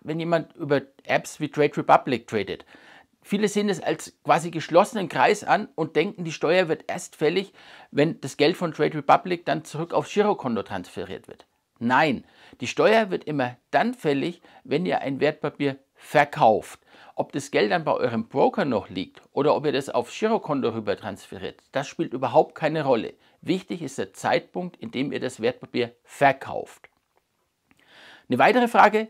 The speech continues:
die sehr häufig kommt, ist, was passiert, wenn ich zum Beispiel über einen Sparplan gekauft habe oder wenn ich mehrere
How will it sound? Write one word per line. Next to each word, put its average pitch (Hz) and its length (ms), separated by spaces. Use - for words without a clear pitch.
die 147 80
sehr 175 240
häufig 175 320
kommt, 151 220
ist, 156 160
was 175 260
passiert, 170 480
wenn 135 120
ich 151 100
zum 131 80
Beispiel 147 280
über 143 160
einen 143 100
Sparplan 135 560
gekauft 98 480
habe - 140
oder 123 160
wenn 139 120
ich - 220
mehrere 160 720